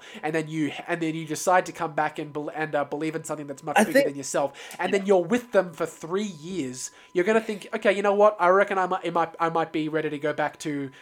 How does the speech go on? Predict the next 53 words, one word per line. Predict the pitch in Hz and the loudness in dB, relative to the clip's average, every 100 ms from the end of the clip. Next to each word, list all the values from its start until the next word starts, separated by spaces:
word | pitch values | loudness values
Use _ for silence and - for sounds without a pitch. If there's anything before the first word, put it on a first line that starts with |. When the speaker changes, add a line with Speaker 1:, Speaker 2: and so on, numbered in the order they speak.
| - | -10
Speaker 1:
the | 147 | -2
way | 151 151 | 0 0
things | 156 143 143 | -4 -8 -2
were." | 160 120 - - | 0 0 -4 2
Speaker 2:
I | 170 | 2
Speaker 1:
Like, | 180 | 4
Speaker 2:
think | 247 247 - - | 2 -2 -2 4
also | 180 202 - 120 | 6 6 4 6
Speaker 1:
it's | 123 208 | 6 4
be-, | - | 0
it's | 185 | -6
believable | - 196 233 160 147 | -2 2 2 2 0
as | 147 | 0
a, | 165 160 | -2 -2
as | 160 | -2
a | 147 | -2
story | - 160 131 | -2 -2 -4
choice. | 123 - | -6 -4
Speaker 2:
Yeah, | - - | -4 0
I | 170 | 0
think | 170 240 | 2 2
also | 196 190 - 156 139 139 - _ 147 | 4 4 4 4 4 2 -8 _ 4
the | 165 | 6
end | 160 185 | 6 6
of | 160 | 4
this, | 135 123 - 165 | 6 4 4 -4
it's | 160 | 0
not | 202 226 | 2 6
necessarily | 262 262 196 196 165 147 | 6 4 4 6 6 4
saying | - 156 135 131 127 | 4 8 8 8 4
that | 127 | 2
he | 143 127 | 2 2
is, | 123 | 4
like, | 123 107 - - - - | 6 4 2 -20 -20 2
gone | 139 131 123 | 8 8 6
full, | - 143 131 120 | 2 6 6 6
like, | 113 113 | 6 4
circle, | - 117 120 | 4 4 4
whatever. | 117 110 110 | 6 8 6
He's, | 123 113 | 4 4
like, | 110 113 | 4 6
a | 113 | 2
revolutionary | 110 117 117 117 117 120 110 110 | 4 4 6 4 2 -2 -2 -2
or | 80 107 | -2 -2
whatever. | 104 - - - | -2 -4 -6 -4
He | 190 190 | 2 2
was | 196 | 4
more | 190 214 | 6 6
helping | 196 185 180 | 6 6 6
out | 165 147 | 4 4
his | 131 | 2
friend | - 143 131 117 | 0 6 6 6
Luke | 110 123 110 | 4 6 6